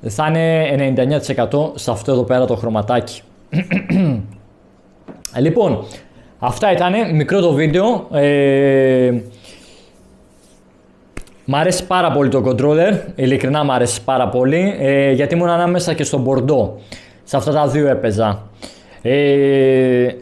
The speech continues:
αν κάποια στιγμή ξανά έχουμε χρήματα και ξαναχρειαστούμε, ε, controller, λογι-, και δεν έχουν βγει άλλα χρώματα, λογικά θα πάω στον Μπορντό. Αλλά αυτό είναι εδώ πανέμορφο, πανέμορφο, πανέμορφο.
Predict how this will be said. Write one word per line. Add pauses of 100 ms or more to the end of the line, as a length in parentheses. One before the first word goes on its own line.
(140)
αν
κάποια
στιγμή
ξανά
έχουμε
χρήματα
και
ξαναχρειαστούμε,
ε,
controller, (320)
λογι-,
και
δεν
έχουν
βγει
άλλα
χρώματα,
λογικά
θα
πάω
στον
Μπορντό. (1200)
Αλλά
αυτό
είναι
εδώ (160)
πανέμορφο,
πανέμορφο,
πανέμορφο.